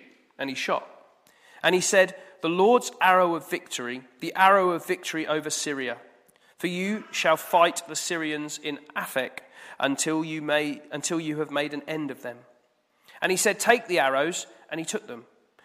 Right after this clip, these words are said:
And he said to the king of Israel, "Strike the ground with them." And he struck three times and stopped.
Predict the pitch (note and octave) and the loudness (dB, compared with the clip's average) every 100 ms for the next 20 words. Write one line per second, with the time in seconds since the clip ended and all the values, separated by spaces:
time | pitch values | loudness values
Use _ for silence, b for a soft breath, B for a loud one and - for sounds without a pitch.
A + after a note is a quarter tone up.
0 | b F3 F3+ A3 G#3+ F#3+ F#3 F#3 D#3+ D#3+ | b 0 4 2 2 -6 -2 -2 0 -2
1 | E3 E3 F3+ - - - G#3+ G#3 - F#3 | 4 4 4 0 -6 4 6 6 0 6
2 | G#3 G#3 E3+ C#3 B2+ A#2 B - E3+ E3+ | 10 10 6 0 -4 -8 B -6 -4 -2
3 | - G#3+ - - G#3+ G3+ F#3+ F3+ D3+ C#3+ | 2 2 2 -4 -6 -6 0 0 2 -2
4 | D3 - - D3 - - | -6 -6 -4 -6 -8 -20